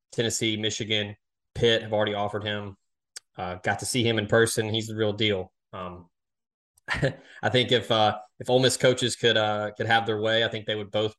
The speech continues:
put, uh, or, or I would, I should say they would put him and Marcel Reed on the same eating plan.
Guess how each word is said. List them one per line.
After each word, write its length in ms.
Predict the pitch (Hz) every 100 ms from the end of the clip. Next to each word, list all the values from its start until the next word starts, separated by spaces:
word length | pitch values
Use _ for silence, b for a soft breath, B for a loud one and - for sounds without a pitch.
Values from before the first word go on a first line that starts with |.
| -
put, 240 | 113 104
uh, 260 | 98 95 92 _ _ _ _ -
or, 100 | 107
or 140 | 107 101
I 100 | 101
would, 160 | 101 - -
I 80 | 107
should 160 | 101
say 160 | - 104
they 140 | 104
would 180 | 104 95
put 220 | 117 107 - _ _ _
him 280 | 135 127 120
and 500 | 113 117 113 107 98
Marcel 360 | 113 107 110 101
Reed 220 | 110 107
on 80 | 101
the 60 |
same 240 | - 101 98
eating 260 | 110 110
plan. 380 | 107 117 120 120